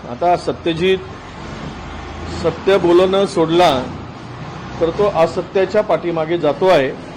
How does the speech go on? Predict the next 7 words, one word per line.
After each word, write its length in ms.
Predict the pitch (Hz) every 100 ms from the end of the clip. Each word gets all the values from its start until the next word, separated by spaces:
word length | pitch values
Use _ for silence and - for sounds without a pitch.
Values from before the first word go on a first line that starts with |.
| - - - - - - - -
हा 80 | 170
त्याचा 320 | 185 160 208 170
अर्थ 220 | 151 135
आहे. 120 | 110 - - - - - - - - - - - - - -
सत्याची 540 | 151 - 190 190 190 208
कास 380 | - 175 185 -
सोडून 340 | 175 170